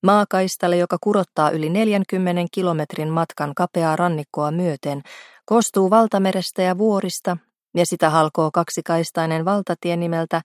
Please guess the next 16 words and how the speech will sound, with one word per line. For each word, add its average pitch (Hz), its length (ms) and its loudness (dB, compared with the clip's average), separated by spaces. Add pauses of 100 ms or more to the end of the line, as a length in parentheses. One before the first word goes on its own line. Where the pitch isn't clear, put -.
(440)
Pacific 214 460 -2 (240)
Coast 180 460 -2 (180)
Highway. 151 460 0 (1200)
Valtatien 185 480 4
länsipuolella 180 680 4
on 156 120 -2
pitkä 185 320 -2
rivistö 165 360 -2
rantoja, 165 440 0
joita 156 300 -2
Tyynen 185 340 2
valtameren 170 600 2
kristallin 165 540 -2
siniset 165 460 -2
aallot 160 360 0
hyväilevät. 160 560 -2